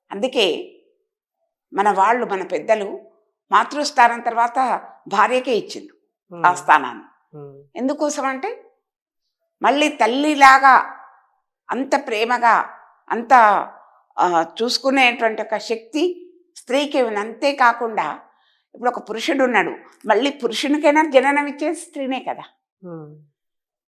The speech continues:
Speaker 1: మళ్ళీ కొడుకుకు, మగవాడికి జన్మ
Speaker 2: అవును.
Speaker 1: ఇచ్చేది కూడా స్త్రీనే.
Speaker 2: అవును.
Speaker 1: ఆ రకంగా కూడా జాయ అన్నారు. ఈ
Speaker 2: ఉమ్.
Speaker 1: విధంగా మన వేదాలు, మన ఋషులు
Speaker 2: ఉమ్.
Speaker 1: ఇచ్చినటువంటి యొక్క ఈ గౌరవానికి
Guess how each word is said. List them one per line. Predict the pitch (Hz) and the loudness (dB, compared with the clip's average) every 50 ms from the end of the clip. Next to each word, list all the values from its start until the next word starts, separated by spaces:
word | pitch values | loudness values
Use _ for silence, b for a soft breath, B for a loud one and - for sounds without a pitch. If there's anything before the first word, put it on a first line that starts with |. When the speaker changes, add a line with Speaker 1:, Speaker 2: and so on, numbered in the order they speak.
| _ _ _ _ _ _ _ - | _ _ _ _ _ _ _ 0
Speaker 1:
మళ్ళీ | 147 185 220 | 2 2 2
కొడుకుకు, | 214 208 196 202 196 - 269 285 240 220 | 2 2 0 0 -2 -6 -6 -4 -4 -4
మగవాడికి | 185 175 175 175 202 226 247 262 262 262 262 262 | 0 0 2 4 6 6 6 6 4 2 -4 -2
జన్మ | 214 202 214 226 254 | 2 2 2 2 0
Speaker 2:
అవును. | 269 269 - | -2 -2 -4
Speaker 1:
ఇచ్చేది | - 311 302 311 | -4 -6 -6 -4
కూడా | 302 330 370 359 | -6 -6 -8 -8
స్త్రీనే. | - - - 302 269 254 208 - - - - _ _ 180 | -10 -10 -8 -8 -4 -4 -4 -4 -4 -10 -18 _ _ -14
Speaker 2:
అవును. | 175 165 147 135 - _ _ - | -12 -12 -14 -16 -20 _ _ 6
Speaker 1:
ఆ | 240 262 294 | 8 8 8
రకంగా | 311 330 311 302 302 262 262 240 | 8 6 4 2 -2 -2 -2 -4
కూడా | 226 233 220 220 214 | -4 -4 -2 -2 -2
జాయ | 208 190 196 175 160 160 160 | -2 -2 0 0 0 0 -2
అన్నారు. | 147 139 113 104 104 87 - _ _ _ _ _ _ _ _ _ _ _ - | -6 -8 -10 -14 -16 -20 -20 _ _ _ _ _ _ _ _ _ _ _ -8
ఈ | 214 240 | -6 -6
Speaker 2:
ఉమ్. | 247 | -4
Speaker 1:
విధంగా | 214 202 165 185 196 - - 196 151 147 151 - - _ _ _ _ _ _ _ | -6 -6 -6 -8 -10 -8 -6 -6 -6 -6 -8 -14 -20 _ _ _ _ _ _ _
మన | 165 160 170 170 | -6 -4 -4 -4
వేదాలు, | 156 156 156 165 165 185 185 180 160 151 147 139 - - _ _ _ _ _ _ _ _ _ _ - | -4 -6 -6 -6 -2 -2 -2 -2 -2 -4 -8 -10 -12 -16 _ _ _ _ _ _ _ _ _ _ -4
మన | 147 170 160 143 143 | -2 -2 -2 -2 -4
ఋషులు | 139 - - 180 190 175 160 147 - - - - _ _ _ - | -8 -8 -6 -4 -2 -2 -2 -2 -4 -8 -14 -20 _ _ _ -20
Speaker 2:
ఉమ్. | 175 170 | -14 -14
Speaker 1:
ఇచ్చినటువంటి | 170 165 - 269 254 247 240 240 214 196 359 339 175 | -14 -10 -10 -8 -6 -6 -6 -6 -6 -6 -4 -6 -8
యొక్క | 170 - - 165 156 151 - _ _ _ _ _ _ - | -10 -10 -10 -10 -12 -12 -14 _ _ _ _ _ _ -8
ఈ | 208 214 202 165 165 | -6 -6 -6 -4 -2
గౌరవానికి | 156 151 175 220 240 247 262 240 208 196 185 - - 392 | -2 -2 0 -2 2 4 4 4 4 2 -4 -6 -10 -10